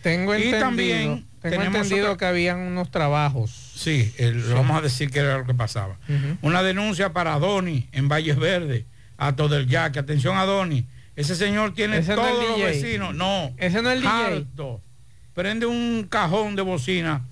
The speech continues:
Speaker 2: altamente estridente y no tiene que ver con la obra. Tiene un carro rojo.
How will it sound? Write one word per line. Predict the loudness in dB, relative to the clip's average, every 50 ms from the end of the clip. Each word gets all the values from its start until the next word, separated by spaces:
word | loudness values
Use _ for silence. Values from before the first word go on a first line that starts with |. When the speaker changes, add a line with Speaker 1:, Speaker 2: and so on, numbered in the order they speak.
| -14 -18 -14 -6 -2
Speaker 2:
altamente | -2 0 0 0 0 0 0 0 -2 -2 -2 0 0 0 0 -2 -2
estridente | -4 -4 -2 -2 0 0 0 0 -2 -2 -4 -8 -10 -14 -14 -18 -20 -20 -20 -20 -18 -18 -18 -14 -6 -2
y | 0 0 2
no | 2 2 2 0 -2
tiene | -4 -4 -2 0 0 0 0 0 -2 -4 -4
que | -2 -2 0
ver | 0 2 2 2 0 0 -2 -4 -6 -8 -10 -20 -20 -20 -20 -20 -20 -20 -12 -6
con | -4 -2 0 0 0
la | 0 2
obra. | 2 2 0 0 0 0 -2 -2 -4
Tiene | -4 -4 -2 -2 -2
un | -2 -4
carro | -4 -2 0 0 0 0 0 -2 -2 -2 -4 -6 -8 -14 -20 -16 -8 -4
rojo. | -2 0 2 2 2 2 2 2 0 0 -2 -4